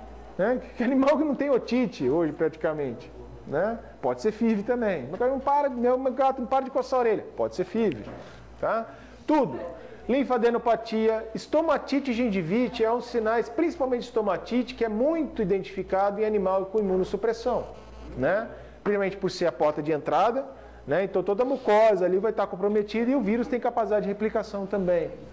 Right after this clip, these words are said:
tá? Assim como o felve. Problemas neurológicos, eu falei pra você, alteração de comportamento.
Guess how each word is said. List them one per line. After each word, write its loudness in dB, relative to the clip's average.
tá? 0
Assim -2
como -2
o 0
felve. 0
Problemas 6
neurológicos, 6
eu -10
falei 2
pra -4
você, -2
alteração 0
de -2
comportamento. -2